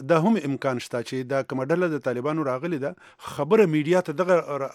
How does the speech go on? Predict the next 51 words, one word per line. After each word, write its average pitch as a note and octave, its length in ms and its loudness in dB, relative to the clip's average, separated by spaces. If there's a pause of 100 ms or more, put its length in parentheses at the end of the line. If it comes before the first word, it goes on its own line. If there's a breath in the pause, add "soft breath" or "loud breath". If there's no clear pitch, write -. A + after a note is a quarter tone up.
راوړل C3 240 -2
شوي B2 440 -8
او A#2 100 -6
په A#2+ 100 -10
منځ D3+ 280 -2
کې C#3 180 -8
لکه A2 160 -10
نورې E3+ 340 -2
خبرې A#2 300 -8
هم A2 180 -8
وي. G2 140 -10 (240 loud breath)
خو - 200 -14 (100)
هغه C3+ 180 -2
به E3+ 80 -2
اوس E3+ 220 -2
د C#3+ 40 -6 (360)
افغانستان B2+ 380 -4
حکومت C#3 380 -4
دې D3+ 160 -6
ته C3+ 120 -6
قایل B2+ 260 -6
کول D3+ 260 -6
وي B2 160 -6 (240 loud breath)
چې - 120 -16
د A#2+ 180 -12
پاکستان A#2+ 340 -12
سره A#2 160 -10
اوس A#2 180 -12
کینی. D3+ 180 -4
اوس D3+ 200 -6 (100)
پاکستان F#3+ 640 0
کوشش D#3 400 -4
دا C3 180 0
کوي A#2 260 -4 (300 loud breath)
چې - 80 -6
هغه B2+ 160 -2
د C3 40 -2
افغانستان B2 480 -6
سره A2+ 320 -10 (320 soft breath)
خبرو A#2 180 -6
اترو A2+ 220 -10
ته G#2+ 240 -12 (180)
اوس A#2+ 180 -14
بیا D#3+ 320 6
لاره C3 360 2
همواره A2+ 280 -4
کړي. G#2 180 -16 (280 loud breath)
او C3 160 -4
څنګه D#3+ 260 -2
چې، C#3+ 360 -8
آه، B2+ 160 -8